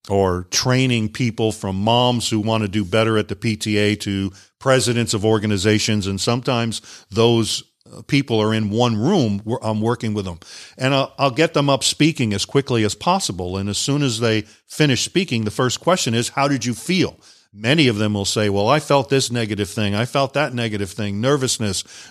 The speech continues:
what have you." And then I'll ask the audience, "Did any of you see any, any of that?"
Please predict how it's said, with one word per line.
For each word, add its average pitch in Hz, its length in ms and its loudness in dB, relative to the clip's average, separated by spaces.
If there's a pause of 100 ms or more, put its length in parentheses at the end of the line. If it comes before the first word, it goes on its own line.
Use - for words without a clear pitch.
what 117 180 2
have 147 300 2
you." 98 160 0
And 95 100 -2
then 120 140 -2
I'll 117 180 -2
ask 127 240 0
the 117 120 0
audience, 135 360 2
"Did 120 240 -6
any 190 240 -2
of 165 100 0
you 151 140 0
see 202 400 0
any, 139 300 0 (160)
any 202 260 2
of 107 140 0
that?" 90 320 -6